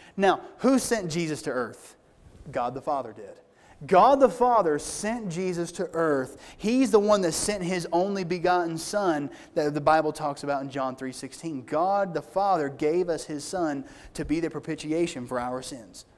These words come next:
So God sent him. And Jesus is sitting here looking at the disciples and says, "Disciples, what fills me is doing my Father's will."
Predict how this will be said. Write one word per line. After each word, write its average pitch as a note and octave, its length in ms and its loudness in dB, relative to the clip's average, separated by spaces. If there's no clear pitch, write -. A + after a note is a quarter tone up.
So E3 200 2
God G#3+ 340 4
sent C4 240 -2
him. - 220 -12
And G3+ 160 2
Jesus E4 340 8
is B3+ 120 2
sitting A#3+ 260 2
here A#3 140 2
looking A#3 220 4
at G#3+ 40 -4
the G3+ 60 2
disciples G3 460 0
and C#3+ 80 -6
says, C3+ 360 -4
"Disciples, F3+ 480 2
what D#3+ 160 0
fills G3+ 400 2
me B2 380 -10
is C3+ 160 -8
doing C#3+ 280 -2
my B2 160 -8
Father's A#2+ 400 -10
will." G#2 260 -18